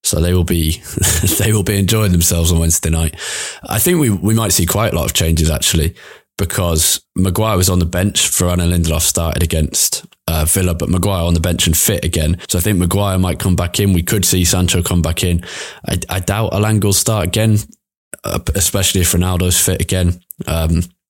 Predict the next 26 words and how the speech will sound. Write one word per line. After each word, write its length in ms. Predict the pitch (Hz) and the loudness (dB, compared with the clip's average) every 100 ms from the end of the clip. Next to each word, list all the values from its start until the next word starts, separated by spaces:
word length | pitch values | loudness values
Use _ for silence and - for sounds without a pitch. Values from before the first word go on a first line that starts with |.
| - | -2
lots 360 | 107 - - | -2 0 0
of 360 | 90 85 - - - - - - - _ _ | 2 2 0 -4 -12 -20 -20 -20 -20 _ _
possible 420 | - 107 - 90 87 | -2 0 2 2 2
changes, 680 | 87 80 78 76 78 - _ | 2 2 2 2 0 -4 _
I 100 | - | -4
think. 400 | 82 76 - - _ _ _ _ | -2 -2 -4 -10 _ _ _ _
And 220 | 90 87 | -2 0
of 140 | - - | 0 0
course, 320 | 90 80 - | 0 0 0
yeah, 200 | 78 76 - | 0 -2 -2
McTominay 540 | - - 80 78 73 - | -2 0 2 2 0 0
and 140 | 80 | 0
Shaw 260 | - 85 76 | 2 2 0
both 240 | 76 76 | 0 -2
back 180 | 78 71 | -4 -2
from 160 | - | 0
injury. 380 | 76 76 80 76 - - - _ | 2 2 0 -2 -4 -20 -20 _
On 120 | - 104 | -2 0
the 60 | |
subject 380 | - 127 - - | 2 0 0 0
of 60 | - | 0
fullbacks, 560 | 85 78 73 - - | 2 0 0 -2 -2
I 20 | |
thought 360 | 80 85 71 - _ - | 0 0 -2 -4 _ -8
Telles 400 | - 87 73 - | -2 0 0 0
was 300 | 80 - - | 0 0 -4